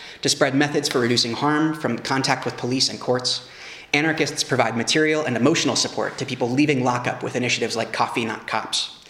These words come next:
Incarcerated people teach themselves and others the techni-, the technical ins and outs of legal procedure in order to become full participants in their own defense.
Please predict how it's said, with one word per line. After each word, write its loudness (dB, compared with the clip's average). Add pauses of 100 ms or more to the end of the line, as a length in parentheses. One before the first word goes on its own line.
(340)
Incarcerated 0
people 0
teach 0
themselves 0
and 0
others 0
the -2
techni-, -2
the 2
technical 0
ins 4
and 0
outs -2
of -4
legal 0
procedure 0 (320)
in 2
order 2
to -2
become -2
full 2
participants -2
in -4
their -2
own -2
defense. -6